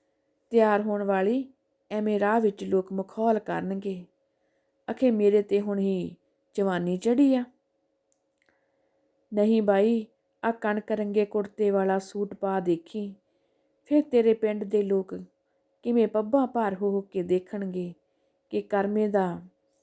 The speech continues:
"ਇਹ ਕਰਮੇ ਕਾ, ਮੁੰਡਾ ਕਰਮੇ ਵਰਗਾ ਹੀ ਜਮੀ।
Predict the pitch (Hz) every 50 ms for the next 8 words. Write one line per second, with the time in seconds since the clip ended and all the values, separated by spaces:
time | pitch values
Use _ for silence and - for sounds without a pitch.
0 | _ _ _ _ _ _ _ _ _ - - 220 214 - 208 196 196 202 202 202
1 | 196 - 214 240 285 294 277 240 208 _ _ _ _ _ _ _ _ _ _ _
2 | _ _ _ - 226 233 226 220 220 214 208 196 196 202 - - 220 220 240 262
3 | 277 269 233 247 226 208 196 196 202 196 196 190 190 185 - _ _ - 185 190
4 | 196 196 208 185 - -